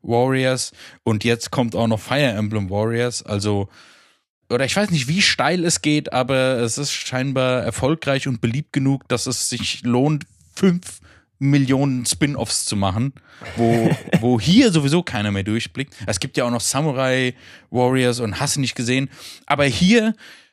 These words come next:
Speaker 1: äußerst interessant, denn es wird, glaub ich, wenn ich das richtig verstanden hab, der erste Teil sein, der sich komplett auf die P S vier verlässt und es damit diese ganzen Altlasten los und deswegen sieht es optisch auch extrem geil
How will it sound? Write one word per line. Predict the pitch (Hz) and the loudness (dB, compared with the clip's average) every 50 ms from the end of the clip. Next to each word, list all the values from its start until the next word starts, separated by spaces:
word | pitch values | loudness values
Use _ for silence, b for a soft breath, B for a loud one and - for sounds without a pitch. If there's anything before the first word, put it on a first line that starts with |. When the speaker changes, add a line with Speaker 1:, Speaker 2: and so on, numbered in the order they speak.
| _ _ _ _ - | _ _ _ _ 2
Speaker 1:
äußerst | 139 151 - 160 147 - | 2 4 4 2 0 0
interessant, | 139 143 123 135 131 120 - 143 156 151 - | 0 -2 -2 -2 -2 0 0 0 -2 -2 -2
denn | 143 135 135 | -2 -2 0
es | 135 - | 0 0
wird, | 147 160 - - _ - | 0 -2 -4 -8 _ 0
glaub | 143 139 160 175 | 0 2 2 2
ich, | 180 - - | 0 -2 -2
wenn | 147 | -2
ich | 147 143 | 0 0
das | 123 143 | 0 0
richtig | 175 180 - - | 0 -2 -2 -2
verstanden | 165 139 - 156 156 156 147 | -2 -2 -2 0 0 0 0
hab, | 147 - - | 0 -2 -4
der | - 127 - - | -6 -6 -4 -2
erste | 117 135 175 - - 165 - | -2 0 0 -2 -4 -4 -4
Teil | - 147 147 147 143 | -2 -2 0 0 0
sein, | 147 147 147 147 131 | 0 -2 -2 -2 -2
der | 135 131 131 127 123 | -2 -2 -2 -4 -4
sich | 135 - - | -8 -10 -6
komplett | - - 120 110 - - 165 185 - | -4 -4 -4 -2 -2 -2 -2 -2 -2
auf | - 143 - - | -4 -6 -6 -6
die | - 131 | -6 -6
P | - - 127 117 | -4 -2 -2 -2
S | 110 - | -2 -4
vier | - - 185 180 | -4 -2 -2 -2
verlässt | - - 117 110 120 139 - - | -2 -2 -2 0 0 -2 -2 -2
und | 143 135 127 | -2 -2 -2
es | 113 - - | -2 -2 -2
damit | 131 123 123 131 131 120 - | -2 0 0 0 -2 -2 -4
diese | 117 117 - 113 | -6 -6 -4 -4
ganzen | 120 123 131 131 - - - _ - | -4 -4 -4 -6 -8 -14 -8 _ -2
Altlasten | 147 170 165 - - 104 104 104 - - - - 123 135 143 B B B B B B B B _ _ _ - | -2 -2 -4 -6 -4 -4 -2 -2 -2 -2 -2 -2 -2 -4 -4 B B B B B B B B _ _ _ 2
los | 120 120 127 131 147 165 - - - | 4 6 6 6 4 2 2 0 -2
und | - - - 131 127 127 110 | -4 -2 0 0 0 0 -2
deswegen | 131 120 - - 127 135 139 143 147 127 | -4 -4 -2 0 0 0 2 2 2 2
sieht | 113 - - - - 90 - - | 2 4 2 2 0 0 -2 -2
es | 139 127 - - - | 0 0 0 0 0
optisch | 165 - - - - 113 - - - | 0 -2 -2 -2 -4 -4 -2 -2 -2
auch | 104 104 - - - | -4 -4 -4 -6 -6
extrem | 101 - - - - 127 143 151 139 107 | -4 -4 -2 -2 0 0 0 -2 -2 0
geil | 123 101 104 104 98 92 80 | 0 0 0 -2 -4 -6 -8